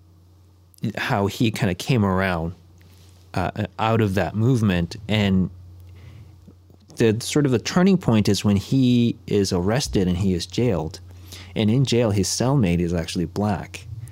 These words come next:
Now, at first it's super racist, but as they spent more time together, there's that one point where his cellmate cracks a joke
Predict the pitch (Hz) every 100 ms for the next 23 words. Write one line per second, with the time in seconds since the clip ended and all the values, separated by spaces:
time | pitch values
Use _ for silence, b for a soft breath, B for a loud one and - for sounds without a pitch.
0 | B B B B B 135 131 117 113 143
1 | 131 175 170 139 107 - 170 127 110 139
2 | 107 92 - 110 98 120 123 143 135 -
3 | - 147 131 107 113 113 - 120 - 104
4 | 92 90 104 117 117 101 110 139 - 104
5 | 87 95 92 92 95 - 107 - 110 127
6 | 117 92 87 - 131 117 - 95 - 117
7 | 87 85